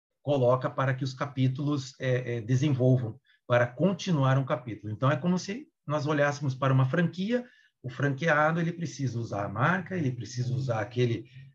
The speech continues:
aquela logomarca, ele precisa usar aquele tipo de sacola, o atendimento é padronizado. O, os capítulos, de uma forma geral, no mundo inteiro, possuem essa mesma, é, necessidade, tem que atender o básico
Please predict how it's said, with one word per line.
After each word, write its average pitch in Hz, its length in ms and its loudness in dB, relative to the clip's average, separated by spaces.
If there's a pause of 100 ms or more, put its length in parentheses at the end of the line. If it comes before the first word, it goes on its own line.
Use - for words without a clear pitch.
aquela 117 360 -2
logomarca, 123 720 -2
ele 127 100 0
precisa - 200 -10
usar 113 140 -4
aquele 113 220 -8
tipo - 260 -10
de - 60 -12
sacola, 135 560 -2
o 131 40 0
atendimento 117 600 -2
é - 20 -4
padronizado. 123 600 -2 (640)
O, 113 360 -8
os - 80 -8
capítulos, 180 800 -4
de 135 80 -2
uma 131 120 0
forma 127 240 2
geral, 117 260 0
no 120 100 2
mundo 160 300 2
inteiro, 143 460 -2
possuem 151 680 -4
essa 127 260 -6
mesma, 160 600 0 (720)
é, 101 320 -8
necessidade, 120 720 -4
tem 104 120 -10
que - 80 -6
atender 110 380 -2
o 135 80 0
básico 120 680 -2